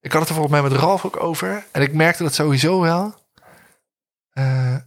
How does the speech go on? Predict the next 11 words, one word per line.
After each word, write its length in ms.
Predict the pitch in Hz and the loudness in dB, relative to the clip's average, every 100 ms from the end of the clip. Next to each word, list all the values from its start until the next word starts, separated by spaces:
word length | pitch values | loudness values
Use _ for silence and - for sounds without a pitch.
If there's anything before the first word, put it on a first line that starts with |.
| _ _ _ _ _ _ _ _ | _ _ _ _ _ _ _ _
omdat 300 | 139 143 160 | -2 2 2
je 60 | 160 | 2
hetzelfde 600 | 147 - - 165 165 139 | 2 2 4 2 2 -2
vak 320 | - 196 208 | 0 0 0
hebt, 460 | 165 214 - - _ _ | -4 -6 -10 -20 _ _
daar 140 | - 151 | -4 0
kan 140 | 175 | 2
je 260 | 175 - - | 2 0 -2
altijd 520 | 170 190 196 220 - | 0 2 0 0 0
over 240 | 123 113 | -2 0
ouwehoeren. 580 | 101 107 110 110 110 113 | -2 -4 -8 -12 -14 -20